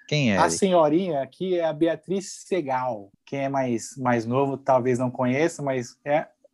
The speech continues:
Speaker 2: quem matou Odete Roitman, Marquito.
Speaker 1: É, exatamente, a atriz, então, da Odete Roitman, provavelmente em algum papel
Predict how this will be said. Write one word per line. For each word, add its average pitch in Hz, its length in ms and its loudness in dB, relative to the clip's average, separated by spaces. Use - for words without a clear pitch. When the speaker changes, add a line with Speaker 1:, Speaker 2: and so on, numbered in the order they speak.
Speaker 2:
quem 208 180 4
matou 170 400 4
Odete 147 440 0
Roitman, 120 520 0
Marquito. 117 360 -2
Speaker 1:
É, - 40 -2
exatamente, 113 640 0
a 120 120 6
atriz, 123 420 4
então, 131 400 2
da 120 160 4
Odete 120 340 2
Roitman, 117 400 2
provavelmente 127 600 4
em 131 40 2
algum 120 220 0
papel 117 640 2